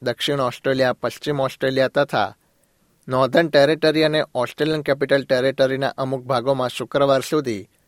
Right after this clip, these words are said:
ગરમ હવામાનનો સામનો કરવો પડે તેવી આગાહી વ્યક્ત કરવામાં આવી છે. ન્યૂ સાઉથ વેલ્સના રહેવાસીઓએ બુધવારથી તીવ્ર હીટવેવનો આગામી ત્રણ દિવસ સુધી સામનો કરવો પડશે.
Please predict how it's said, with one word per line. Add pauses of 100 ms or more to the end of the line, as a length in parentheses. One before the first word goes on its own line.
(360)
ગરમ
હવામાનનો
સામનો
કરવો
પડે
તેવી
આગાહી
વ્યક્ત
કરવામાં
આવી
છે. (1900)
ન્યૂ
સાઉથ
વેલ્સના
રહેવાસીઓએ
બુધવારથી
તીવ્ર
હીટવેવનો
આગામી
ત્રણ
દિવસ
સુધી
સામનો
કરવો
પડશે.